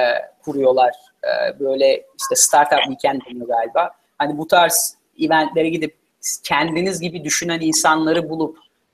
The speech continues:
e, onlarla tanışmanız her zaman inanılmaz artı. Yani bunun hiçbir downside yok, tamamen upside. O yüzden bunun yapılması gerekiyor.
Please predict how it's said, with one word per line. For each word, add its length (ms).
e, 100
onlarla 540
tanışmanız 640
her 200
zaman 480
inanılmaz 480
artı. 420
Yani 220
bunun 180
hiçbir 300
downside 540
yok, 320
tamamen 420
upside. 380
O 100
yüzden 280
bunun 80
yapılması 460
gerekiyor. 400